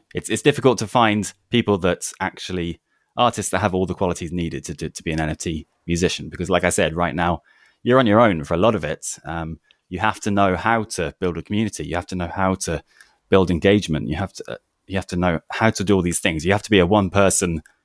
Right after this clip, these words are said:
army and, um, it's not enough to just be a musician that focuses on the music alone and lets the <laughs> record label do everything else.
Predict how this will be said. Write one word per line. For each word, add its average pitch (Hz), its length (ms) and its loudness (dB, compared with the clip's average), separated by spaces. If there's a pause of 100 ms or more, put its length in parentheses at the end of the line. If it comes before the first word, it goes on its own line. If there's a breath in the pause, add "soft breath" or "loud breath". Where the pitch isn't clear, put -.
(320 soft breath)
army 82 480 0 (460)
and, 80 440 0 (320)
um, 82 440 0 (100)
it's 82 140 -2
not 95 140 4
enough 87 320 2
to 92 120 -2
just - 260 -4
be 80 240 2 (340 soft breath)
a 87 40 -2
musician 85 480 4
that 78 120 0
focuses 82 460 0
on 76 200 2
the 71 80 -2
music 82 400 2
alone 80 480 2
and 78 160 -2
lets - 220 0
the 92 80 2
<laughs> 92 80 6
record 87 200 -2
label 90 220 2
do 95 100 4
everything 87 260 4
else. 78 320 -2